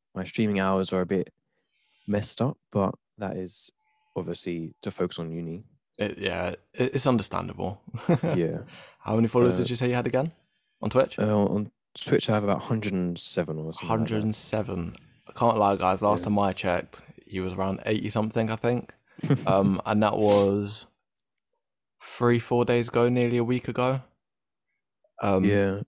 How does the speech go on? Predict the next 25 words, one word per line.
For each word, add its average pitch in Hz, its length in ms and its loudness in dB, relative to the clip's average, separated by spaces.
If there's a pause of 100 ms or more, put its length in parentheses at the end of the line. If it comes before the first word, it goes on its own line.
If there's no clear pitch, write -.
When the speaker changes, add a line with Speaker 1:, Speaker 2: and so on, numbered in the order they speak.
(140)
Speaker 2:
and 110 80 -2
how 110 120 6
long 120 100 6
did 110 80 0
you 113 80 -2
say 120 120 2
you've 117 80 2
been 120 80 0
streaming 120 260 0
for? 147 200 -2 (840)
Speaker 1:
About 104 320 2
two - 240 0
and 123 100 4
a 120 60 2
half 120 320 2
weeks. 143 440 0
I - 80 -8
think 120 200 4
Speaker 2:
Two. 104 60 2
Speaker 1:
this 113 180 0
might 117 200 2
be 107 120 2
the 92 100 -2
third 95 300 -2
week. 82 440 -6